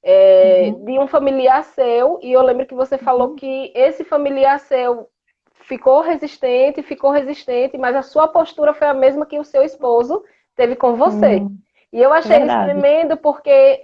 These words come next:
Speaker 1: foi um ensinamento que ele lhe deu na prática e que você replicou
Speaker 2: Uhum.
Speaker 1: depois
Speaker 2: É isso.
Speaker 1: também, né?
Speaker 2: É isso
Speaker 1: Então,
Speaker 2: mesmo.
Speaker 1: assim, fala um pouquinho como foi que você se sentiu nesse momento, né? Que você precisou mostrar pras pessoas que não era apenas a aceitação da igreja,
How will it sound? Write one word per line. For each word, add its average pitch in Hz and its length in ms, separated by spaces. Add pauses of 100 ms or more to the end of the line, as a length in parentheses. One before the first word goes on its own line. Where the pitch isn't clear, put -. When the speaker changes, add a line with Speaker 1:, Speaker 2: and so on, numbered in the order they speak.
(160)
Speaker 1:
foi 294 180
um 349 80
ensinamento 285 640
que 262 220
ele 269 420
lhe 302 220
deu 233 340
na 262 160
prática 254 680 (160)
e 240 80
que 277 120
você 277 260
replicou 262 680
Speaker 2:
Uhum. 294 180 (340)
Speaker 1:
depois 226 400
Speaker 2:
É 226 40
isso. 220 100
Speaker 1:
também, 202 320 (500)
né? 196 240 (160)
Speaker 2:
É 208 120
isso 208 100
Speaker 1:
Então, 247 220
Speaker 2:
mesmo. 294 100
Speaker 1:
assim, 240 440 (260)
fala 277 200
um 330 60
pouquinho 359 260
como 302 160
foi 285 140
que 269 100
você 269 260
se - 160
sentiu 254 360
nesse 240 260
momento, 220 640
né? 233 240
Que 247 100
você 233 240
precisou 262 1200
mostrar 262 440
pras 294 180
pessoas 269 420
que 285 100
não 277 240
era 302 260
apenas 240 520
a 247 100
aceitação 254 540
da 247 140
igreja, 269 460